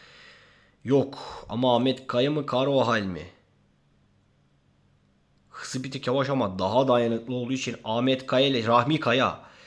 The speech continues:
Bizim kendi oyuncumuz yanlış hatırlamıyorsam ha? Bilmiyorum. Real Madrid'in kadroya bakalım. Courtois'u aldık onlardan. Dashington Dutra, Javier Torres, Tomori, Tomori,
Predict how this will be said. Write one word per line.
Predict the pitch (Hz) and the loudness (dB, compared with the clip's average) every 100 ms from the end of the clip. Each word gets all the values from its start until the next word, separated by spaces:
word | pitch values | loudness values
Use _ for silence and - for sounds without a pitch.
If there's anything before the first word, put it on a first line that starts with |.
| - - 113 | -20 -16 -10
Bizim | 110 165 | -2 0
kendi | 156 131 160 | 4 4 4
oyuncumuz | 190 131 104 | 4 2 2
yanlış | 101 95 | 0 0
hatırlamıyorsam | 92 95 90 - 98 | -4 -6 -8 -8 -4
ha? | 135 151 - _ - - - | -4 -6 -16 _ -20 -20 -4
Bilmiyorum. | 113 107 92 87 - - - - | 0 0 -2 -8 -14 -18 -14 2
Real | 135 147 151 | 4 6 8
Madrid'in | 156 147 147 | 6 6 4
kadroya | 143 139 139 | 4 6 6
bakalım. | 131 135 110 98 | 4 4 0 2
Courtois'u | 147 143 160 151 | 4 10 10 10
aldık | 143 139 | 8 4
onlardan. | 135 120 110 107 - - - - - 117 | 4 2 0 -4 -10 -20 -20 -20 -8 4
Dashington | 143 135 170 147 165 160 123 | 6 6 4 2 4 2 4
Dutra, | 151 151 - 131 107 - - - - - 98 | 0 0 0 2 2 0 -6 -20 -20 -20 -8
Javier | 104 123 139 139 135 | 0 2 4 4 4
Torres, | 143 143 127 113 - - - | 2 4 4 0 -6 -10 0
Tomori, | 131 135 143 139 117 117 - - | 4 6 6 4 2 -2 -10 -2
Tomori, | 113 110 113 | 0 0 -2